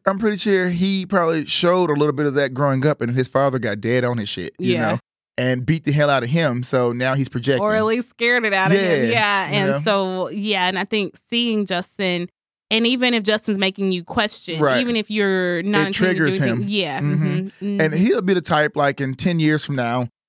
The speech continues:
Speaker 1: he will come out, or at least try to experiment, and it, it would be, it'd be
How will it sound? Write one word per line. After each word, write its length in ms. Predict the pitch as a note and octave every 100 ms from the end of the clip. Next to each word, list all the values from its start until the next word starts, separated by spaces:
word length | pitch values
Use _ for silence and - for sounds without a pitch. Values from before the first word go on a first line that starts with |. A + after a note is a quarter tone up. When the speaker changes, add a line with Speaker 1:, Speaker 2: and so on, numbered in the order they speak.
| _
Speaker 1:
he 80 | -
will 120 | D#3+ C#3
come 200 | D3 C3
out, 220 | B2 B2+
or 140 | C3
at 60 | C3
least 180 | C#3+ C3
try 100 | C#3
to 60 |
experiment, 760 | C3 B2+ C#3 C3+ B2+ B2 A#2+ A#2+
and 120 | C3+ C3
it, 140 | D#3+ E3+
it 60 | E3+
would 140 | D#3+
be, 180 | D#3+ D3+ - _ -
it'd 120 | D#3+
be 240 | D3+ D3